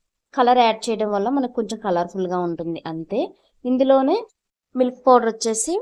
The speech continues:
ఒక అర కప్పు వరకు వేసుకోండి. మిల్క్ పౌడర్ అనేది మనకి బయట పల్లెటూరులో కూడా దొరుకుతుంది. అలాగే కార్న్ ఫ్లోర్ వచ్చేసి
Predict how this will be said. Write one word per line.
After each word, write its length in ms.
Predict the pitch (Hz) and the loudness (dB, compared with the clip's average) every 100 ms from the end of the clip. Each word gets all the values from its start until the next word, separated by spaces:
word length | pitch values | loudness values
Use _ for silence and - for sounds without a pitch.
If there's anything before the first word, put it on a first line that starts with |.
| 539 _ _ - - | -8 _ _ -12 -6
ఒక 100 | - 180 | -2 -2
అర 80 | 196 214 | -2 -4
కప్పు 200 | 202 196 190 | -4 -2 -2
వరకు 240 | 190 247 240 | -2 -2 -2
వేసుకోండి. 500 | 185 - - 185 180 185 | -2 -6 -8 -8 -4 -4
మిల్క్ 220 | 185 - | -6 -4
పౌడర్ 180 | 214 208 202 | -2 -2 -2
అనేది 160 | 202 185 | -4 -4
మనకి 260 | 185 190 202 | -6 -6 -4
బయట 260 | 185 180 190 180 - | -4 -2 -2 -4 -4
పల్లెటూరులో 560 | 190 180 185 180 180 175 175 | -8 -6 -4 -4 -2 -4 -4
కూడా 140 | 180 180 | -4 -2
దొరుకుతుంది. 540 | 180 180 180 180 262 403 - - - 220 | -4 -6 -8 -6 -6 -8 -16 -20 -10 -4
అలాగే 400 | 220 240 240 233 226 - _ _ _ _ _ - | 0 0 0 -2 -4 -12 _ _ _ _ _ -6
కార్న్ 220 | 233 220 220 | -2 -2 0
ఫ్లోర్ 200 | 220 208 | 0 0
వచ్చేసి 300 | 202 196 - | -2 -6 -6